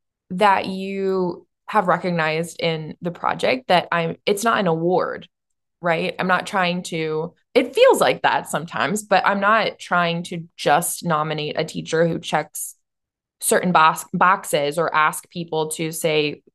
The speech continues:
"I want this person to be teacher of the year, and this person is perfect. They've never done anything at all that, like,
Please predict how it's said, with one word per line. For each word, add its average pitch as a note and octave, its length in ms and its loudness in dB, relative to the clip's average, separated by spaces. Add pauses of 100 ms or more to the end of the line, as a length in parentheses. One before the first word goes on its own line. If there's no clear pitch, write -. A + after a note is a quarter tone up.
"I D#3+ 240 4
want D#3 360 -4
this D#3 180 -4
person D#3+ 440 -6
to E3 100 -10
be D#3 140 -10
teacher D#3 360 -8
of D3+ 160 -6
the D3+ 80 -10
year, D3 440 0
and E3+ 120 -2
this D#3+ 160 -2
person D#3+ 320 -4
is D3+ 120 -8
perfect. D#3+ 400 -2
They've D#3 140 -2
never D3+ 240 -4
done D3 320 -4
anything E3 800 -2 (460)
at F3+ 180 6
all F3 500 6
that, D3+ 360 0
like, D#3 240 0